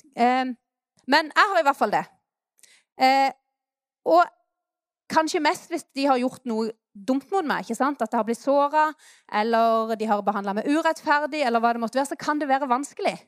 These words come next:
ikke sant? Det kjenner vi igjen. Men jeg tror det handler om da for meg, at jeg baserer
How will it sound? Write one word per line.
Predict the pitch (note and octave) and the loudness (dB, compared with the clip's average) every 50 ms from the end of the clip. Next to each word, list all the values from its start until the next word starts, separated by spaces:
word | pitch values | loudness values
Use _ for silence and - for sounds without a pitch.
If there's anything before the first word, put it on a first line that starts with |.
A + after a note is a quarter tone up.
| _ _ | _ _
ikke | A#3+ A3+ G#3 | -8 -6 -4
sant? | C#4+ F4 - G4+ | -4 -4 -4 -6
Det | F4+ | -6
kjenner | - - F4+ F4+ F#4 F4+ | -4 -4 -4 -2 -2 -4
vi | E4 A#3 | -2 0
igjen. | G#3+ A3+ D4+ G#4 - _ _ _ _ _ _ _ _ _ _ _ _ _ _ _ _ _ _ _ _ _ _ _ _ _ _ _ _ _ - | 0 0 0 -2 -6 _ _ _ _ _ _ _ _ _ _ _ _ _ _ _ _ _ _ _ _ _ _ _ _ _ _ _ _ _ -6
Men | C4+ D#4 F4 G4 | -2 -2 -2 -2
jeg | F#4+ - | -2 -2
tror | - E4+ G4 G4 | -2 0 0 0
det | G4 D#4+ | 0 0
handler | D#4+ D#4 D#4+ F4 G4+ G4+ | -2 -4 -2 -2 -4 -2
om | F#4 A#3 | 0 0
da | A#3+ A#3+ | 0 0
for | - C4+ A#3+ | 0 -2 -2
meg, | G#3+ G3 A3 G3+ - - - _ _ _ _ _ _ _ _ _ _ _ _ _ _ _ - | -2 -2 -2 -6 -12 -20 -20 _ _ _ _ _ _ _ _ _ _ _ _ _ _ _ -6
at | B3 C4 - C#4 | -6 -4 0 0
jeg | B3 C4+ B3+ | 0 2 2
baserer | D4 C#4+ - - - A#3+ B3 C4+ D4 C4+ A3 G3 G#3 F#3+ | 0 -2 -2 -2 -2 -2 0 0 0 0 -2 -2 -4 -4